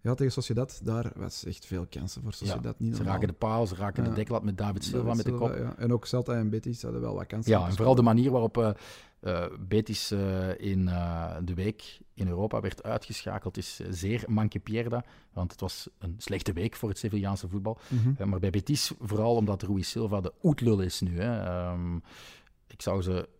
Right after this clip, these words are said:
Speaker 2: misschien echt wel aanraden om een honderd procent betrouwbare keeper.
Speaker 1: Ja, ze zetten dan dit weekend terug Bravo erin. Het is, ja, ze weten het niet
Speaker 2: Ja,
Speaker 1: meer, hè.
Speaker 2: Pellegrini moet toch weten
Speaker 1: Hij heeft
Speaker 2: dat
Speaker 1: dat
Speaker 2: dit
Speaker 1: zelf ook wel een beetje
Speaker 2: in de hand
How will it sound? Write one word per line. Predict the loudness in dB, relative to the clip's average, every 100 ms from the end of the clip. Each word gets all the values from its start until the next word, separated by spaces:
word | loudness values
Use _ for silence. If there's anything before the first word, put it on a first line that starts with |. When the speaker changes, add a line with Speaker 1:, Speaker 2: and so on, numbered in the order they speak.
| _
Speaker 2:
misschien | -10 -6 -4
echt | -4
wel | -6
aanraden | -4 -4 -2 -2 -4
om | -4
een | -2
honderd | -2 -2
procent | -4 -4 -2
betrouwbare | -2 -2 -2 -2 -4
keeper. | -6 -6 -10 -10
Speaker 1:
Ja, | -4
ze | 0
zetten | 0 0
dan | 0
dit | 0 -2
weekend | -4 -2 -2
terug | -2
Bravo | -2 -4 -2 -2
erin. | -2 -2
Het | -4
is, | -6 -10 -14 -10
ja, | -8
ze | -6
weten | -6 -4
het | -4
niet | -2
Speaker 2:
Ja, | -2
Speaker 1:
meer, | -2
hè. | -2
Speaker 2:
Pellegrini | 0 0 0 0 2 2 0 -6 -8 -8 _
moet | -6
toch | -6 -6
weten | -8 -2
Speaker 1:
Hij |
heeft | -2
Speaker 2:
dat |
Speaker 1:
dat | 0
Speaker 2:
dit | 6 8
Speaker 1:
zelf | 8
ook | 6
wel | 6
een | 8
beetje | 6 4 2
Speaker 2:
in | 6
de | 8
hand | 8